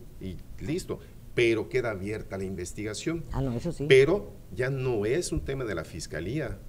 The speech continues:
Speaker 1: del Estado, es un tema de la Federación por la calidad de las armas que son de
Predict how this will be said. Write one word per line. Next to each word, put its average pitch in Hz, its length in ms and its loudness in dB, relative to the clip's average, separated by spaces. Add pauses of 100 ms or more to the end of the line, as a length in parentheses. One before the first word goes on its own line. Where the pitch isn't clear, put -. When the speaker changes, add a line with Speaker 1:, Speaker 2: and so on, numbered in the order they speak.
(240)
Speaker 1:
del 76 140 -6
Estado, 113 480 -2 (240)
es 120 120 -8
un 143 100 -4
tema 139 240 -4
de 101 80 -4
la 82 100 -4
Federación 82 800 -2 (260)
por 92 140 -4
la 92 300 -2
calidad 98 520 -2
de 104 220 -4
las 85 280 -4
armas 120 520 -4
que 90 120 -2
son 123 340 -4
de 104 200 -4